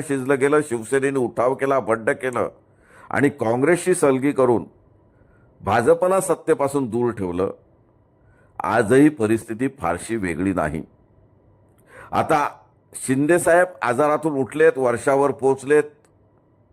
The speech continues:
तिथे भाजपचे बडे बडे नेते पोचतायत. फडणवीस साहेब हे सुद्धा मनधरणी करण्यासाठी, प्रकृतीची चौकशी करण्यासाठी गेलेत. त्यामुळे आधीच आपण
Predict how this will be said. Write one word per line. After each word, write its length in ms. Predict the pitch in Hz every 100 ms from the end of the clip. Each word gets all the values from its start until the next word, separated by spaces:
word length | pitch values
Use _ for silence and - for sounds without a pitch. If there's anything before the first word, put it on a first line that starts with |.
| _ _ _ _ _ _ - - -
तिथे 200 | 127 156
भाजपचे 600 | 117 104 113 143 151 156
बडे 280 | 120 120 151
बडे 260 | 151 156
नेते 340 | 143 123 120 160
पोचतायत. 540 | - 139 131 147 139 139 - _ _ _ _ _ _ _ _ _ _ _ _ _ _ - _ - - - - - - -
फडणवीस 500 | 123 139 165 180 -
साहेब 260 | 135 156 170 - _ _
हे 180 | 104 151
सुद्धा 300 | 165 151 170
मनधरणी 540 | 160 143 151 147 156
करण्यासाठी, 580 | 165 147 143 147 143 123
प्रकृतीची 680 | 143 123 123 147 139 131 143
चौकशी 440 | 123 123 156 156
करण्यासाठी 540 | 156 147 147 131 123 135
गेलेत. 300 | 127 127 135 - _ _ _ _ _ _ _ _ _ _ _ _ - - -
त्यामुळे 260 | 143 175
आधीच 480 | 196 - 123 143 202
आपण 420 | 147 139 165 185